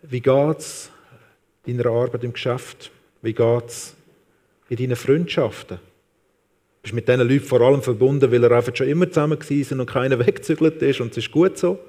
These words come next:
Mega cool! Gibt's dort noch einen Schritt, wo ihr noch weiter könnt? Ganz bewusst gehen. Wie geht's deiner Ehe? Mit deinen Kindern?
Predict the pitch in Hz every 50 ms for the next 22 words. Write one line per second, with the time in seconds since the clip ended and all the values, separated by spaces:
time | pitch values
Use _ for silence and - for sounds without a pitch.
0 | - _ _ _ - - _ _ _ _ _ _ - 131 180 247 - 381 392 -
1 | - - 277 320 311 104 87 - - - - - - _ _ _ _ _ - -
2 | _ _ _ _ _ _ _ _ _ _ _ _ _ _ _ _ _ _ _ _
3 | _ _ _ _ _ _ - 131 - - - 127 - 135 120 120 - - 120 123
4 | 117 - - 101 104 107 104 101 104 160 190 - - 160 - 135 107 90 - -
5 | - 135 190 196 - - - 117 127 180 247 - - - - - - 202 - 107
6 | - - - _ _ _ _ _ _ _ _ _ _ _ _ _ _ _ _ _
7 | _ _ _ _ _ _ _ _ _ _ 127 139 143 143 - - 160 151 139 131
8 | 127 131 156 160 143 120 - - - - _ _ _ _ _ _ _ _ _ _
9 | _ _ _ _ _ _ _ _ _ 127 120 - 131 131 123 117 - 151 165 151
10 | 120 - -